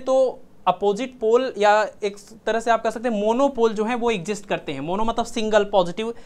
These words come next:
या सिंगल नेगेटिव एग्जिस्ट करता है इलेक्ट्रोस्टैटिक में। और इसके लिए एक फार्मूला भी आपने पढ़ा होगा,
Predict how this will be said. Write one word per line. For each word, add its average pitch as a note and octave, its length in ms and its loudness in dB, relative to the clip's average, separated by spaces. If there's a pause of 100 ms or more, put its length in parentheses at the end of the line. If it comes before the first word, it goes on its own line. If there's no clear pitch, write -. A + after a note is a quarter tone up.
(140)
या G3+ 80 2
सिंगल G#3+ 360 -2
नेगेटिव G3 360 -4
एग्जिस्ट F#3 360 -4
करता D3 280 -4
है - 100 -12 (540)
इलेक्ट्रोस्टैटिक F#3+ 640 -2
में। A#2 100 -18 (720)
और A#3+ 160 8
इसके C4+ 400 -2
लिए A#3+ 200 2 (440)
एक G#3 140 4
फार्मूला A3 400 10
भी B3+ 80 12
आपने A#3+ 240 6
पढ़ा A3 180 4
होगा, G#3 260 6